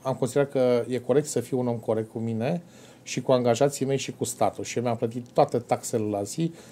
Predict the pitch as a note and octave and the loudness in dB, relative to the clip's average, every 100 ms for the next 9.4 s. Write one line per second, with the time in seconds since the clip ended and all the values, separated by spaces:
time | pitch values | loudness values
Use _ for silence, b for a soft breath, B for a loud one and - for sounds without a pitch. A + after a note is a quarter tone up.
0 | B - - B2 C3 C3 - B2 A#2 A#2+ | B -2 4 6 6 2 -2 -4 0 0
1 | G#2+ G2 - - - B B B B C3 | 0 -6 -12 -16 -20 B B B B 6
2 | C3 B2 B2+ B2+ B2+ B2 A#2+ B2+ B2+ A#2+ | 8 10 8 8 10 8 6 4 6 6
3 | A#2+ B2 A#2+ E3 E3 - G3 G3 F3+ - | 4 -2 4 4 4 4 4 6 2 0
4 | E3+ D#3 - D#3+ - - A2+ G#2+ G#2+ G2+ | -2 -2 6 6 6 0 4 4 4 2
5 | B2 A2+ B2+ A2 G#2 - A2+ A2 G#2 D3 | -2 4 4 4 0 -4 0 2 2 0
6 | D#3+ - B2+ C3+ C#3 B2 C3 C3 C#3+ C#3 | 0 2 2 2 -2 0 2 2 2 0
7 | C3 A#2 A#2+ C3 B2 B2 C3+ C3 B2+ A2+ | 0 -2 0 0 0 0 -2 0 -2 0
8 | A2+ A#2+ B2+ A#2+ A2+ A2+ A2+ A2+ A2 G#2 | -2 -2 -2 -2 -2 -4 -2 -2 -2 -2
9 | G#2 - C3 D#3+ | -4 -4 -2 -2